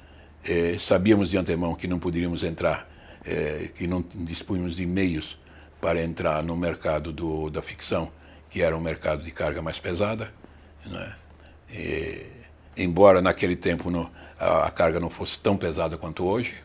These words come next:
né? Na pro-, problema de compra de direitos, et cetera, né? É, é claro que para os autores nacionais nós não tínhamos,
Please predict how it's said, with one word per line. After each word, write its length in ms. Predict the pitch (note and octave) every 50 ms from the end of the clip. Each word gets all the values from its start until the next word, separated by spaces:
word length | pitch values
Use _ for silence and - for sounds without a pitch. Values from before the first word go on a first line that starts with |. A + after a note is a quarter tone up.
| - - - - - - - - - -
né? 240 | - E2 D#2+ D#2+ E2 - - - - - - - -
Na 220 | - E2 E2+ D#2+ D#2
pro-, 220 | - - - E2 E2+ F2+ F2+ -
problema 340 | - F2+ D#2+ E2+ F2 E2+ E2+
de 240 | E2 E2+ E2 D2+ - - - - - - -
compra 280 | - E2 E2 - F2
de 100 | D#2 E2
direitos, 440 | D2+ D#2 E2 D#2+ F2 F2 E2+ - -
et 120 | F#2 E2 -
cetera, 400 | - G2 F#2 G2+ G2+ - G2 F#2
né? 240 | D#2 D2+ F2 F#2 G2 - - - - - - - - - - - - - -
É, 340 | D#2 D#2+ D#2+ E2 - - - - - - - -
é 100 | - -
claro 320 | F2 - G#2+ G#2+ A2 A2 G#2
que 340 | G#2 - G#2+ F2+ E2+ D#2+ - - - - - - - - - - -
para 180 | - G#2 G#2
os 100 | G2 F2+
autores 380 | G2 F#2 F2+ - G2+ F2+ F2+ E2
nacionais 500 | F2+ F2 E2+ - F#2 E2+ F2+ G2 G2+ G2
nós 160 | G#2+ G2+ G2
não 120 | G2+ A2 G2+
tínhamos, 640 | F#2 - G2 F#2 F#2+ F#2+ G2 G2 - - - -